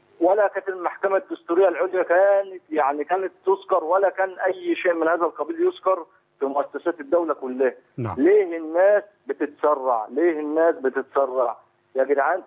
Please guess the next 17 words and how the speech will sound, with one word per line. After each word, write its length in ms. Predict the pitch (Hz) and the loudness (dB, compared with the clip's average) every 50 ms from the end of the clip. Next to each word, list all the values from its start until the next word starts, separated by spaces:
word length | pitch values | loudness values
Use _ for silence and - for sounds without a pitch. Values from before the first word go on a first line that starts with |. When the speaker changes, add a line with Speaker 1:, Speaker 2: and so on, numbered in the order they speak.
| - | -2
Speaker 1:
سيبوا 240 | 170 175 175 165 156 | 0 0 2 2 0
فرصة 540 | - - 175 185 175 - - 202 208 202 196 - _ _ _ _ _ - | 0 0 0 0 0 0 2 2 2 2 0 -4 _ _ _ _ _ -8
للرئيس 680 | 247 131 139 135 135 139 139 143 156 170 185 196 196 190 - - _ _ - 123 | -2 0 0 2 4 4 4 4 4 4 4 4 4 2 0 -8 _ _ -8 -4
يشتغل 680 | 135 139 - - - - 165 165 170 180 180 180 147 - | -2 -2 -2 -2 -2 0 0 2 2 0 0 0 -4 -8
والحكومة 480 | 127 135 135 - 143 143 151 165 165 151 | -8 -8 -6 -4 -6 -4 -2 0 0 0
بتاعته 320 | 151 - 160 151 - 143 | 0 0 -4 -4 -4 -6
تشتغل، 460 | 131 - - - - 147 143 143 135 - - _ _ - | -14 -14 -10 -2 -2 0 0 0 -4 -4 -6 _ _ -4
وبعد 320 | 127 147 170 165 151 139 | 0 0 2 0 0 -2
الأربع 420 | 147 151 165 165 160 - 151 131 - - | -6 -6 -4 -6 -4 -2 -4 -4 -4 -6
سنين 320 | 147 143 165 170 180 170 - _ _ _ - | -6 -4 -2 -2 -2 -4 -6 _ _ _ -2
نسأل 360 | 147 160 165 - 165 143 139 | -2 -2 0 0 -2 2 2
الرئيس 440 | 143 131 135 139 143 160 160 160 156 - _ _ | 2 2 2 2 2 2 -2 -4 -4 -6 _ _
ونسأل 400 | - 127 143 156 151 151 143 139 | -6 -4 -4 -2 0 0 0 0
الحكومة: 600 | 135 127 127 135 131 - 151 156 160 156 156 151 - - _ _ _ - | 0 -2 -2 -2 0 2 2 2 4 2 0 -2 -2 -6 _ _ _ -2
"ماذا 300 | 143 156 165 160 160 139 | 0 0 0 0 -2 -4
قدمتم 640 | - 139 131 127 127 147 147 139 - 135 131 127 131 | -2 -4 -6 -2 -2 -4 -4 -2 -6 -6 -4 -2 -2
لمصر؟" 420 | 131 135 131 123 - - - - | -2 -2 -2 -4 -6 -12 -20 -20